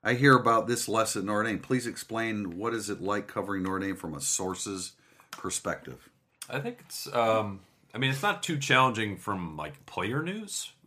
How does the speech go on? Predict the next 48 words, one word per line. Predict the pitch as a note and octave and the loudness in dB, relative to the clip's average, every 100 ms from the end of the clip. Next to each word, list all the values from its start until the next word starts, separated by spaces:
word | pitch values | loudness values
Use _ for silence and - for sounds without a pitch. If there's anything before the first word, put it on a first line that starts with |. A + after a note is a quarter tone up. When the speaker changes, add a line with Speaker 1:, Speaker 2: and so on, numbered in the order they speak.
| - | -6
Speaker 2:
uh, | F#2 F2 E2 | 0 0 0
but | C#2+ F2+ F2 | -2 -4 -4
I, | F#2+ - | -6 -4
I | G2 | -4
do | A2 | -4
think | A2 G2 | -2 -4
from | F2 F2+ | -4 -4
an | E2 D#2+ | -4 -6
administrative | D2+ D2+ F2+ F#2 G2 G2 G#2+ | -6 -6 -6 -6 -4 -4 -4
side, | - A2 A2+ G#2 - | -4 -6 -6 -10 -12
it's | - - | -10 -8
a | D#2+ C#2 _ - | -10 -12 _ -16
more | E2+ E2+ | -6 -4
challenging | E2+ F2 E2 E2 D2+ D2+ | -4 -2 -2 -4 -6 -10
here, | D#2+ D#2+ D#2 D2+ - | -8 -6 -6 -8 -10
and | D#2 | -6
I, | D2+ D2+ | -4 -2
I | E2+ | 0
think | F2 E2+ D2 | 2 0 0
Zer's | E2+ E2+ D#2+ D#2 - - _ _ _ _ _ _ _ - | 2 2 2 -2 -6 -10 _ _ _ _ _ _ _ -8
sort | F2 D#2+ | -2 -2
of | C#2+ - | -2 0
take | G2 G2+ | 2 4
on | D#2 | 2
this | C#2+ C#2 | -4 -6
is | C#2+ | -8
correct, | - - - - - - - | -8 -6 -4 -4 -6 -18 -16
um, | D3 C#2+ - C#2+ C#2 - | -10 -6 -6 -6 -8 -6
but | D2 | -4
I | |
think | D#2 F2 | -2 -2
a | E2 | 2
lot | D#2+ | 4
of | C#2 | 4
it | D2+ | 0
has | D2 | -4
to | - | -4
do | D#2 | -6
with | D2+ C#2+ _ _ - - - - - | -6 -8 _ _ -20 -20 -20 -20 0
Jack | F#2+ E2+ | 4 4
Swarbrick | - E2 E2 C#2+ - | 4 4 4 0 0
often | E2 - D#2+ | 2 2 0
operates | D#2 D#2 D#2 C#2+ E2 | 0 0 0 -4 -4
as | D2+ | -6
a | D2+ | -2
party | D#2 C#2+ | 0 0
of | C#2+ C#2 | -2 -2
one. | D2+ E2 D2 | 0 0 0